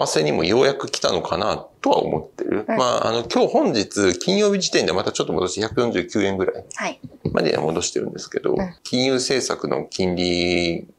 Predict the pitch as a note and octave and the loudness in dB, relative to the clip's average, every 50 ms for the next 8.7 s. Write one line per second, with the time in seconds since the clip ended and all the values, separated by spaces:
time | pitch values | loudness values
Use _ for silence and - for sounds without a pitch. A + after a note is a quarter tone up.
0 | _ - - - - - F2+ E2+ E3+ F3+ E3+ D#3+ - E2 D#2 - - - - _ | _ -12 -10 -6 0 0 0 2 2 0 0 2 2 2 2 0 -2 -8 -14 _
1 | _ _ _ _ _ - D#2+ D2+ D#2+ D#2 D2+ - - - - A#2 G#2+ - - - | _ _ _ _ _ -4 -4 -2 -2 -2 -4 -4 -4 -2 -2 -2 0 0 -2 -2
2 | - - - - - - - - F2 - F2 E2+ - - - - - - - - | -2 -2 -2 -4 -4 -4 -2 -2 -2 -2 -2 -4 -6 -4 -4 -4 -4 -4 -8 -12
3 | - - - G3+ F#3 - - - - - - - - D#3+ - - - E2+ F2 F2 | -8 -6 -6 -6 -6 -4 -4 -2 -2 0 0 2 0 0 0 0 0 0 2 2
4 | E2+ F#2 - - - - G#2 F#2 F3 - - _ _ _ _ _ - F2 D#2 - | 0 0 -2 -6 -6 -6 -4 -4 -6 -8 -14 _ _ _ _ _ -2 0 0 0
5 | - - - - - - - - - - - D#3+ - - E2 E2 D#3 - - - | 0 -2 -6 -8 -6 -6 -4 -2 0 0 0 -2 0 0 0 0 0 0 -2 -6
6 | - - - - - - - - - - G#3+ G#3 F3+ - - - D#3 D#3+ C3 A#2+ | -6 -6 -8 -8 -10 -8 -8 -8 -6 -4 -2 -4 -4 -4 0 2 4 4 4 2
7 | - - - E3 E3+ F3 F#3 G3 F#3+ C#3 G2 - - A#2+ A#2 A#2+ - A#2 A2+ A2+ | 2 2 2 4 4 4 4 4 2 2 0 2 2 2 2 0 0 -2 -2 -2
8 | - - A2 - - D#2 - - - - A3 A3+ F#3+ - | 0 0 0 2 2 0 0 -2 -2 -4 -4 -4 -4 -8